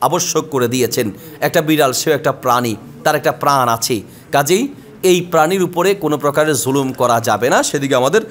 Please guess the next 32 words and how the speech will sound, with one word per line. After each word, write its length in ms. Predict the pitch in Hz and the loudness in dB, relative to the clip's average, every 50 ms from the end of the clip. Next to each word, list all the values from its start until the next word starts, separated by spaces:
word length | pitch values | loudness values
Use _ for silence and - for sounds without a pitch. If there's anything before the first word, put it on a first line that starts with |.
| - - - - | -16 -18 -14 -8
সতর্ক 460 | - - 143 120 131 127 120 - 117 | -4 -4 -2 -2 -2 -4 -4 -4 -6
থাকতে 360 | - - 117 - - - 113 | -4 -4 -6 -6 -6 -8 -6
হবে। 280 | 104 113 127 113 104 - - - - - - - - | -2 -2 -2 -2 -4 -8 -10 -16 -20 -20 -20 -14 -6
কিন্তু 180 | - 196 185 226 | -6 -4 -4 -4
কোনো 240 | - - 240 247 240 | -2 -2 -2 -2 -2
কুকুর 640 | 240 - 226 240 226 190 - 269 233 196 185 - - - - - - | -2 -2 -4 -2 -2 -2 -2 0 0 0 0 -2 -6 -16 -12 -4 -2
আদর 240 | 165 175 165 202 185 | 0 0 0 0 -2
করে 200 | - 185 190 180 | 0 0 0 0
পালা 300 | 139 139 156 139 127 123 | 0 0 0 2 2 0
যাবে 260 | 117 123 107 101 101 | 0 0 -2 -2 -4
না। 200 | 98 98 92 - - | -4 -6 -6 -6 -4
কুকুর 260 | - 185 180 240 233 | -4 -2 -2 -2 0
পালা 220 | - 214 190 190 | 2 2 2 2
যাবে 180 | 170 185 180 185 | 2 2 -2 -2
শুধু 220 | 175 - 180 175 | -2 -2 -2 -2
দুটি 260 | 170 143 160 160 170 156 | -2 -2 -4 -4 -4 -4
শর্তে। 400 | - - 120 110 - - 110 80 - - - - - - | -2 -2 -4 -4 -4 -10 -12 -12 -12 -16 -20 -14 -6 -4
এক 140 | 143 147 - 180 | -4 -2 0 0
নম্বর 140 | 180 208 | 0 0
শর্ত 280 | 196 - 202 180 175 - | 2 0 -2 -2 -2 -6
হচ্ছে 340 | 202 196 - - 220 220 220 - - - - - | -6 -4 -2 -2 -2 -2 -2 -6 -10 -14 -4 0
পাহারা 300 | - 156 160 170 175 170 | 0 2 2 4 2 2
দেওয়ার 260 | 160 160 147 139 127 | 2 2 2 2 2
জন্য, 340 | - 180 180 190 226 - - - - - - | 0 -4 -4 -2 -4 -4 -6 -8 -18 -8 -2
দুই 120 | 143 165 | 0 2
নম্বর 200 | 170 175 180 180 | 2 4 2 2
শর্ত 300 | 170 - 170 160 147 160 | 0 0 -2 -2 -2 -4
হচ্ছে 160 | 165 147 - 147 | -4 -4 -2 -4
শিকার 400 | - - - 185 - 175 151 139 | -4 -4 -2 0 0 0 0 0
করার 260 | - 135 120 117 113 113 | -2 0 0 0 -2 0
জন্য। 300 | - 135 123 110 95 92 - - - - - - - - - | -2 -4 -4 -4 -6 -8 -12 -16 -20 -20 -20 -20 -18 -8 -4
কুকুরকে 640 | 160 151 139 165 180 170 175 190 202 208 208 208 | -4 -4 0 0 -2 0 2 4 4 4 4 0